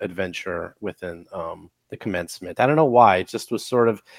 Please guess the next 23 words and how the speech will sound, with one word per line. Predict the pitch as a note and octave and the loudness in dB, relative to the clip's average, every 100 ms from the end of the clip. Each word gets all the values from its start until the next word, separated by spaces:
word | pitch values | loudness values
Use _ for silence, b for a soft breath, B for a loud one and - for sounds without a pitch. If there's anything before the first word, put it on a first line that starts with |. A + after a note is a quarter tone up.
| b | b
it's | C#3+ - | -4 4
sort | G#3+ | 4
of | D#3+ - | 4 6
odd. | A2 A2+ F#2 F2 F2+ | 8 8 6 0 -4
Like, | G2 F#2+ - | -2 -2 -4
it's | G#2+ - | -10 -2
like, | G#2+ G#2+ | -2 4
oh, | F3 | 4
you're | C3 | 6
on | B2 | 4
the | A2+ | 0
space | - A#2 A#2+ | -4 -4 -4
station, | - G#2+ - G#2+ | -2 -4 -2 -6
and | G2+ G2+ | -4 -4
then | G#2 | -4
you | G#2 | -6
see | - B2 | -6 -6
this | G#2+ - | -6 -4
house, | - A2+ A2 - - | 2 4 4 -2 -4
like, | G2 - | -4 -4
in | G2+ | -6
the | |
woods | F2+ E2+ G2+ E2+ - - | -6 -4 -4 -6 -14 -20